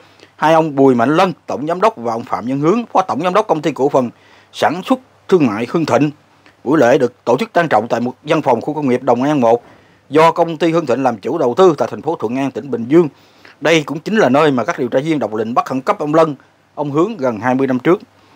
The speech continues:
À, trước sự chứng kiến của đông đảo mọi người, Thượng tá Đặng Trọng Cường,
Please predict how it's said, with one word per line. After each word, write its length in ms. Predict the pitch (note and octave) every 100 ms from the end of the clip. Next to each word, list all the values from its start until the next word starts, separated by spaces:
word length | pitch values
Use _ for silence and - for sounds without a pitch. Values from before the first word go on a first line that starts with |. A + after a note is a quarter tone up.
| _ -
À, 160 | A#2
trước 200 | - G#3+
sự 120 | -
chứng 160 | A#2+ E3
kiến 180 | F3+ G#3+
của 60 |
đông 180 | D#3+ D3+
đảo 140 | A2+ C3+
mọi 200 | C3+ C3+
người, 300 | D#3 D#3+ G#2 _ _ _
Thượng 180 | G#2 B2
tá 200 | D#3 G3+
Đặng 220 | B2 B2+
Trọng 200 | C3+ C3
Cường, 240 | C#3 D3+